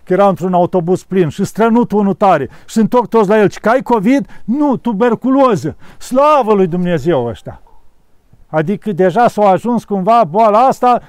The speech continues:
valio, tuberculoz, orice ar fi avut, ăla nu era nicio problemă. Ciumă putea să aibă, slavă Dumnezeu, bine că n-avea asta. Adică se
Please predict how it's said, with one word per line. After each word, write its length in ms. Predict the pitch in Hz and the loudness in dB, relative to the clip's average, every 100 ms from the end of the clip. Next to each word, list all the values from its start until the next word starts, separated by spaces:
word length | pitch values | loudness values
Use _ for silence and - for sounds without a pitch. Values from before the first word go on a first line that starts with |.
| - _ _ 160 | -20 _ _ -6
valio, 420 | 196 262 233 202 | 0 2 2 0
tuberculoz, 760 | - 208 254 233 254 269 233 170 | -2 0 0 0 2 2 2 2
orice 320 | 269 233 240 | 0 0 0
ar 100 | 226 | 0
fi 120 | 233 | 2
avut, 340 | 240 208 247 240 | 0 2 0 2
ăla 200 | 262 247 | 4 4
nu 100 | 254 | 2
era 160 | 233 | 2
nicio 220 | 214 208 | 0 -2
problemă. 580 | - 208 185 170 117 101 - _ - | -2 -2 0 0 -2 -10 -20 _ -12
Ciumă 460 | - 294 285 202 | -2 2 2 0
putea 320 | 165 196 220 208 | 0 0 2 0
să 140 | 226 | 2
aibă, 240 | 226 170 | 0 -2
slavă 280 | - 226 240 | -4 0 0
Dumnezeu, 340 | 202 196 170 185 | 0 -4 -4 -4
bine 220 | 196 185 | -4 -6
că 120 | 180 | -6
n-avea 280 | 175 160 170 | -4 -2 -4
asta. 240 | 135 - - - - - | -4 -10 -20 -20 -20 -6
Adică 500 | 160 160 185 214 - - | -4 -2 -4 -6 -8 -12
se 320 | - 214 | -8 -6